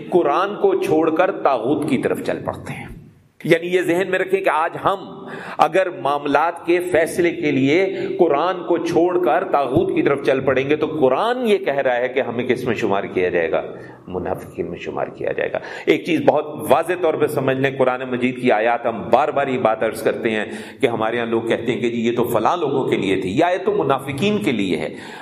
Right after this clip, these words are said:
اگر یہ آیت منافقین کے لیے ہے یا یہ آیت کافرین کے لیے ہے تو یہ چیز نہ بھولیں، ہمیں بیان کیوں کی جا رہی ہے؟ ہمیں بیان اسی لیے کی جا رہی ہے کہ ہمیں بتایا جائے کہ یہ ان کی خصوصیت ہے،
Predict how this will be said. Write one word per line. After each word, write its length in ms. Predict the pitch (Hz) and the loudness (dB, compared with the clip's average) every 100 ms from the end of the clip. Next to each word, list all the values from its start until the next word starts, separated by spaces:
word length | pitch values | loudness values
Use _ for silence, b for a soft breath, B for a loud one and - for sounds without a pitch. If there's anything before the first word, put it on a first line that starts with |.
| B 117 | B 0
اگر 160 | 143 | 0
یہ 140 | 180 160 | 0 2
آیت 200 | 190 156 | 0 0
منافقین 720 | 139 120 120 120 185 220 185 | 0 0 0 -2 0 0 2
کے 80 | 139 | 0
لیے 260 | 107 101 | 2 2
ہے 120 | 90 90 | 0 0
یا 140 | 107 | 0
یہ 160 | 131 139 | 2 2
آیت 300 | 143 160 160 | 2 -2 0
کافرین 520 | 135 131 131 208 220 | -2 -2 -2 0 2
کے 100 | 180 | 2
لیے 220 | 143 127 | 2 2
ہے 60 | 143 | 2
تو 120 | 170 | 2
یہ 220 | 143 143 | 0 0
چیز 260 | 151 156 120 | 0 -2 0
نہ 180 | 120 220 | 0 2
بھولیں، 280 | 175 156 135 160 B - | 2 0 0 0 B -2
ہمیں 220 | 127 151 110 | 0 0 0
بیان 280 | 110 143 143 | -2 -2 -4
کیوں 200 | 208 220 | -2 0
کی 180 | 151 123 | 0 0
جا 200 | 101 98 | 2 0
رہی 120 | 101 | 0
ہے؟ 60 | 107 | -2
ہمیں 200 | 107 120 | 0 0
بیان 260 | 113 117 117 | 0 -2 -4
اسی 180 | 110 | -2
لیے 160 | 156 120 | 0 0
کی 200 | 123 110 | 0 0
جا 160 | 104 101 | 0 0
رہی 120 | 107 | -2
ہے 40 | |
کہ 100 | 110 | -2
ہمیں 160 | 107 95 | -4 -2
بتایا 280 | 76 95 110 113 | -2 0 0 0
جائے 180 | 107 107 | 0 -2
کہ 120 | 110 | 0
یہ 300 | 104 98 - - | -2 -2 -2 -2
ان 220 | 214 214 | 0 0
کی 140 | 226 | 0
خصوصیت 680 | - 135 - 131 135 113 | -2 -2 0 -2 0 0
ہے، 80 | 120 | 2